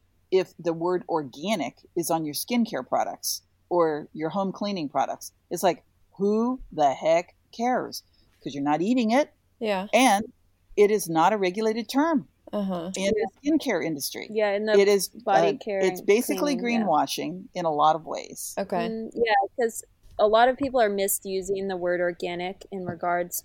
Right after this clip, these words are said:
Speaker 3: to body care and cleaning products
Speaker 2: Uh-huh.
Speaker 3: because there is no other organization other than the U S D A, the U S Department of Agriculture, that regulates organic. So
Speaker 2: Okay.
Speaker 1: And it's only related to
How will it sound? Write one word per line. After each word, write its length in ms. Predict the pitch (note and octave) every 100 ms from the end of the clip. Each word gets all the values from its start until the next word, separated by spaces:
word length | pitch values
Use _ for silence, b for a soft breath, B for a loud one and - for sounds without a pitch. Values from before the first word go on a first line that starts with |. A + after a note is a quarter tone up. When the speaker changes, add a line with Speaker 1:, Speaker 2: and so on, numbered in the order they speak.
| -
Speaker 3:
to 220 | F#3 F3+ -
body 300 | E3 F3 F3 -
care 420 | F#3+ F3+ F#3+ G3 -
and 200 | F#3+ F3
cleaning 400 | - F3+ F3+ G3
products 600 | G3 G3 G3+ G#3 - - _ _ _ -
Speaker 2:
Uh-huh. 320 | G#3+ F#3+ F3
Speaker 3:
because 600 | G3 - G3+ F#3 F3 - - _ - -
there 200 | G#3 G#3
is 420 | - A#3 A#3 G3+
no 400 | G#3 G#3 G3+ G3+
other 340 | - G3 G3+ -
organization 880 | F#3+ F#3 F3+ F3+ F#3 F#3 - F#3+ F#3
other 240 | F#3+ F#3+ F#3+
than 220 | F#3 F3
the 80 | F3
U 160 | F3+
S 180 | F3 -
D 160 | F#3 F3+
A, 60 |
the 80 | F3+
U 120 | F3+ F3
S 100 | -
Department 400 | G3 - F#3 F3+
of 80 |
Agriculture, 800 | D#3 E3+ F3+ G3 F#3+ - G3+ F#3+ -
that 180 | F#3 -
regulates 520 | F#3 F3+ F3+ F3 -
organic. 520 | F3 F3 E3 D#3+ - _ _ _ _ _
So 360 | - - F#3+ F3+
Speaker 2:
Okay. 360 | F3+ F3 D#3+ -
Speaker 1:
And 140 | G3+ G3
it's 140 | F#3+ -
only 420 | G3 G#3+ G#3+ F3+
related 500 | D#3+ D#3+ D3+ D3+ D#3
to 160 | -